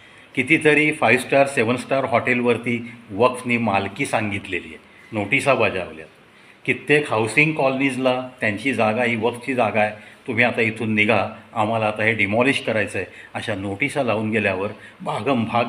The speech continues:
झालेली आहे. त्यामुळं जे काही दुरुस्त करावं लागतंय, घटनेमध्ये समजा काही अशी दुरुस्ती करावी लागतीये राजकारण्यांच्या बाबतीत,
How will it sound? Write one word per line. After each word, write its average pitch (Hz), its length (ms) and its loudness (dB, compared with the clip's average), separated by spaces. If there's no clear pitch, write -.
झालेली 87 320 -8
आहे. 78 160 -20
त्यामुळं 165 320 4
जे 139 240 2
काही 190 480 0
दुरुस्त 143 520 -4
करावं 117 420 0
लागतंय, 98 500 -2
घटनेमध्ये 139 600 2
समजा 127 320 -2
काही 123 220 -2
अशी 117 180 -4
दुरुस्ती 113 420 -6
करावी 110 440 -2
लागतीये 107 480 -4
राजकारण्यांच्या 123 720 0
बाबतीत, 98 420 -4